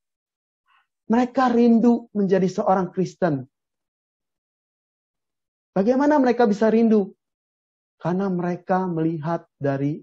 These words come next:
apa yang kita lakukan, apa yang kita perbuat, dan apa yang kita, uh, bangun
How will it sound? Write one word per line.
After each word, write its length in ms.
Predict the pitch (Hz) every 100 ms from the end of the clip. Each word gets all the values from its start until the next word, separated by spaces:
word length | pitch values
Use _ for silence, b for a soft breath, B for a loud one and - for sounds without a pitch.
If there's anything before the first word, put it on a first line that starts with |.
| _
apa 400 | 165 165 - 190
yang 160 | 170
kita 240 | 160 156 147
lakukan, 480 | 143 151 151 165 165 b b _
apa 400 | 185 190 190 185
yang 60 | 151
kita 320 | 165 165 143
perbuat, 560 | 147 127 135 135 127 _ _ _ _ _ _ _ 143
dan 160 | 151
apa 320 | - 156 170
yang 160 | 165 151 156
kita, 400 | 156 165 156 - _ _ _ _ 147
uh, 320 | 147 143 143 _ _
bangun 560 | 151 170 175 165 123